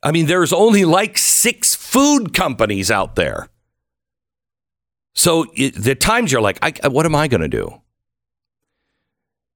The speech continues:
Take the plunge. Leave behind that big mobile company that gives you mediocre service at a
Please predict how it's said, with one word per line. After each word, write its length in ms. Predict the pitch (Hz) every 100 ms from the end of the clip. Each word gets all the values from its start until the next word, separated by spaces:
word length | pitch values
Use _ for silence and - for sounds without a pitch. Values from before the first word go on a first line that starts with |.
| _
Take 220 | - 170 -
the 80 |
plunge. 500 | - 135 135 90 58
Leave 280 | - 135 147
behind 300 | 127 127 135
that 180 | 110 98
big 200 | 127 120
mobile 320 | 120 127 131
company 400 | - 104 90 85
that 160 | 85 87
gives 200 | 113 98
you 120 | 101
mediocre 580 | 98 123 135 127 120 98
service 500 | - 120 113 117 -
at 140 | 117
a 100 | 104